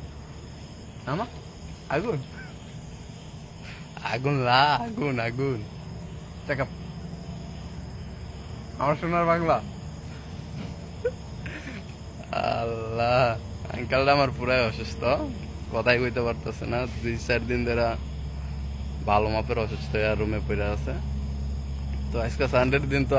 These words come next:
আমরা সবাই বাসায়। তো আমি বার হইছি, আর আমার ধরছে যে, "তোর দেই না কে?" আমি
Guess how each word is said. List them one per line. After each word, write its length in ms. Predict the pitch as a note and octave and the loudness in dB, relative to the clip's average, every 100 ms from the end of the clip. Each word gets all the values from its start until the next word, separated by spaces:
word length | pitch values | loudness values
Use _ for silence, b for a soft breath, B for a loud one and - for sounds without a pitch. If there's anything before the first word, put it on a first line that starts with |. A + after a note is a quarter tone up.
| B2 | 6
আমরা 140 | B2 C3 | 4 2
সবাই 200 | B2 B2 | 2 4
বাসায়। 420 | A#2 - C#3 D3 - - - - - - - - - - - - - - | 4 6 4 4 0 -4 -4 -2 -2 -4 -6 -10 -10 -10 -10 -10 -8 2
তো 60 | B2 B2+ | 6 8
আমি 120 | C3+ C3+ | 8 10
বার 120 | A#2+ | 8
হইছি, 180 | B2 C3 | 8 6
আর 140 | B2 A#2 | 8 8
আমার 220 | A2+ A2 | 6 4
ধরছে 300 | A2 G#2+ - G#2 | 2 -2 0 0
যে, 100 | G#2+ | 0
"তোর 100 | A#2 A2+ | 0 2
দেই 200 | A2+ A2+ | 4 4
না 120 | A2+ | 4
কে?" 180 | A2 A2+ A2 A#2 - - - | 4 4 2 -4 -10 -10 -4
আমি 100 | - | -2